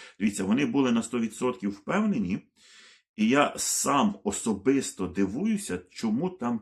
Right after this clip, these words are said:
цього не було. Тому що є детектори руху.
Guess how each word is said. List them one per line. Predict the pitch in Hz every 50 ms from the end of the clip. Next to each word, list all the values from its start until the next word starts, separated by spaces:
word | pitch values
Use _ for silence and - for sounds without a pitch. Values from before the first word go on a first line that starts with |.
| -
цього | - - 127 120 117 120 120
не | 117 113
було. | 107 104 110 123 110 80 67 - - _ _ _ _ _ _ _ _ _ _ _ - _ _ _
Тому | - 110 110 123 156 165
що | - - - 101 92 82 - -
є | 90 87 107 143 143
детектори | - 120 107 - - 143 156 160 - - - 135 123 117 127 113 - - -
руху. | 107 104 113 123 117 92 82 - - - - - -